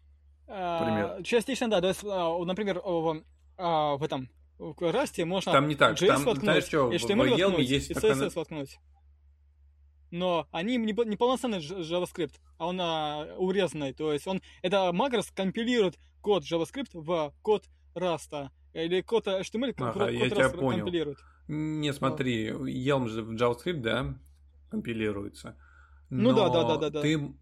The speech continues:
Speaker 2: но обяза-, так как, э, понятно, Елм все продумать нельзя, да, то есть какие-то, да и поддержка сто-, сторонних библиотек надо сделать, и за это есть такой термин,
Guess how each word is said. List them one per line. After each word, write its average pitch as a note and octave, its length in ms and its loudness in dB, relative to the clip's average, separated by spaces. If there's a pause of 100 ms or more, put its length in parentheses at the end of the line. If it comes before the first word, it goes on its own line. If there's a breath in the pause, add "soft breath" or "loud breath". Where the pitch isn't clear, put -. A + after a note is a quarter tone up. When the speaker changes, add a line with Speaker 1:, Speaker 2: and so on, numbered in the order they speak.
(220)
Speaker 2:
но C#3+ 160 4
обяза-, C#3 420 4
так C3+ 140 2
как, B2 220 -2
э, A#2+ 120 4
понятно, B2 380 0
Елм A2 540 -2 (100)
все - 240 0
продумать A#2 460 0
нельзя, C#3+ 400 0 (280)
да, B2+ 240 2
то - 140 -6
есть - 240 -12
какие-то, A2+ 600 -6
да C3 120 2
и B2 80 4
поддержка B2 420 0
сто-, B2 260 -6
сторонних A#2+ 400 -2
библиотек A2+ 420 -2
надо A2+ 220 -4
сделать, C#3+ 280 0
и A#2+ 120 -6
за D#3 160 -2
это D#3 160 0
есть C3+ 120 -4
такой - 200 -6
термин, C#3 340 -2